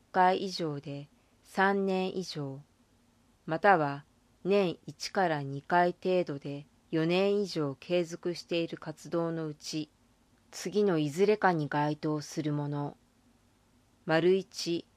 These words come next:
心の触れ合いを深める活動。丸二、健やかな心身を育てる活動。丸三、住みよいふるさとを作る活動。募集期間、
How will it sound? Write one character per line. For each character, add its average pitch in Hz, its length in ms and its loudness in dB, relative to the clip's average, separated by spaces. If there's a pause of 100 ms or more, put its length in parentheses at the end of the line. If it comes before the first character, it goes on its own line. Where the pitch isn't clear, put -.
(480)
心 202 400 4
の 202 140 2
触 190 160 -8
れ 196 160 4
合 196 140 6
い 190 140 0
を 185 280 -2 (160)
深 - 260 2
め 202 160 4
る 165 80 2
活 143 340 -14
動。 135 380 -10 (800)
丸 165 300 2
二、 170 280 -4 (800)
健 220 100 8
や 202 140 8
か 160 140 2
な 143 120 -4
心 196 280 -2
身 156 380 -4
を 139 40 -6
育 170 320 0
て 185 160 2
る 156 80 -2
活 - 320 -16
動。 139 340 -6 (1000)
丸 170 240 2
三、 170 420 -2 (480)
住 - 300 -4
み 202 120 4
よ 214 140 4
い 175 60 0
ふ - 180 -8
る 190 100 -2
さ 185 200 0
と 151 160 -4
を 139 100 -6
作 - 240 -8
る 156 100 -6
活 - 340 -16
動。 147 340 -6 (1400)
募 160 100 0
集 196 320 0
期 - 160 -20
間、 143 340 -6